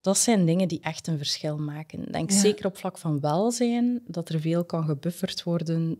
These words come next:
Speaker 1: door zo simpelweg, ja, misschien zelfs interventies op te zetten van,
Speaker 2: Mhm.
Speaker 1: van kijk,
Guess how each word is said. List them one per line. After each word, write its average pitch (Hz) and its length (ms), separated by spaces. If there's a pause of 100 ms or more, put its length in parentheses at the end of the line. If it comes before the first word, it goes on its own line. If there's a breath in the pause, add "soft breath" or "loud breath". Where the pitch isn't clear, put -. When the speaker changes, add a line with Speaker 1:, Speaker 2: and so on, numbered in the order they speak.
Speaker 1:
door 190 340
zo - 280
simpelweg, 170 880 (100)
ja, 156 380 (280)
misschien 202 400
zelfs 220 220
interventies 185 760
op 185 160
te 208 140
zetten 202 360
van, 170 200
Speaker 2:
Mhm. 165 120
Speaker 1:
van 185 340
kijk, 170 440